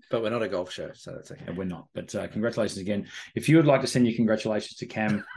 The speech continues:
Speaker 2: do
Speaker 1: <laughs>
Speaker 2: it somewhere else. Don't do it here.
Speaker 1: No,
Speaker 2: Uh,
Speaker 1: comments down below. Come on.
Speaker 2: <laughs> Uh, Cam, are you done for episode sixty-six?
Speaker 1: How, how, how can we possibly top this?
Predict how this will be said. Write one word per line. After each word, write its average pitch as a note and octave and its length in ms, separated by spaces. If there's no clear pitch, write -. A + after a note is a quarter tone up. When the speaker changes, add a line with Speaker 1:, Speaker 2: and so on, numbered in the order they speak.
Speaker 2:
do A#2 140
Speaker 1:
<laughs> A#2 80
Speaker 2:
it - 100
somewhere G#2+ 460
else. F#2 280
Don't G#2 360
do - 120
it - 80
here. - 220
Speaker 1:
No, C#3 500
Speaker 2:
Uh, G2+ 60
Speaker 1:
comments B2+ 260
down A2 220
below. F#2+ 340
Come G#2 180
on. - 460
Speaker 2:
<laughs> - 340
Uh, C#3+ 280
Cam, D#3 180
are D#3 40
you D3+ 120
done D#3 260
for D3+ 160
episode C#3 800
sixty-six? D3+ 500
Speaker 1:
How, A#2+ 200
how, A#2+ 120
how A#2+ 120
can G#2+ 80
we G#2 80
possibly G2 340
top G2 240
this? G2+ 320